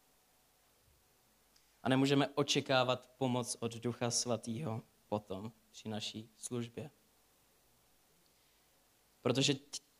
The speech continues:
v Galackým pět sedmnáct se píše, že tělesné sklony míří proti duchu a duch proti tělu. Navzájem si odporu-, odporují, abyste si nemohli dělat, co chcete.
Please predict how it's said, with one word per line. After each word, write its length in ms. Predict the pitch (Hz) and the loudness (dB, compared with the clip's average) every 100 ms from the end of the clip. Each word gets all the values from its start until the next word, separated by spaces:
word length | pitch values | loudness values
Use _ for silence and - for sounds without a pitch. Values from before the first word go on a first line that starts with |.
| _ - | _ -8
v 80 | |
Galackým 460 | 135 131 127 - 131 | 0 2 2 0 -2
pět 120 | 131 | -2
sedmnáct 340 | - 131 131 127 | -2 0 0 -2
se 80 | |
píše, 300 | 127 127 127 | -2 -2 0
že 120 | 131 131 | 0 0
tělesné 680 | - 135 131 - 143 139 | 2 4 4 2 2 4
sklony 440 | 139 - 143 139 143 | 4 4 6 6 8
míří 280 | 143 143 139 | 6 4 4
proti 280 | 139 135 | 4 4
duchu 320 | 131 135 - 107 | 6 6 4 0
a 80 | |
duch 200 | 127 135 | 2 0
proti 260 | - 131 131 | 0 0 0
tělu. 360 | - 131 123 117 | 2 4 4 2
Navzájem 440 | 131 123 127 120 | 0 2 2 4
si 160 | 127 - | 2 0
odporu-, 540 | - 135 - 131 131 - | 0 0 2 4 2 2
odporují, 600 | 131 - 131 123 120 117 | 0 2 2 4 4 2
abyste 380 | 120 117 - 117 | -2 -2 -4 -4
si 140 | - | -2
nemohli 400 | 110 113 117 120 | 0 0 -2 -2
dělat, 280 | 117 110 - | -2 -2 -2
co 100 | 107 | -6
chcete. 400 | - 117 - | -6 -8 -8